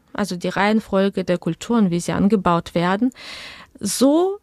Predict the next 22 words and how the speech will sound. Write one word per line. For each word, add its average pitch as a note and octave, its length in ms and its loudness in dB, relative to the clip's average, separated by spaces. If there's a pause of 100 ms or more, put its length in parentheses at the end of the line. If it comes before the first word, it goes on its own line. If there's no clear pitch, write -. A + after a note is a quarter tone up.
(220)
äh, A#3+ 320 2
gestalten, A#3+ 840 0 (140)
dass G#3+ 220 -2
da F#3+ 300 2 (120)
nur G#3+ 340 4
Getreide G3+ 760 -2
und F#3 420 -8
Mais, F#3+ 600 0
gegebenenfalls E3+ 720 -2
Ölkulturen F3+ 760 2
wie F3 80 0
Raps F3 340 0
angebaut F#3 680 0
werden, A3+ 360 0 (500)
lohnt G#3+ 320 4
sich G#3+ 180 -2
Bewässerung F#3 580 -2
dort E3+ 260 -4
nicht, - 500 -4 (360)
weil G3 160 4
der F#3+ 160 4
Mehrertrag A3+ 920 0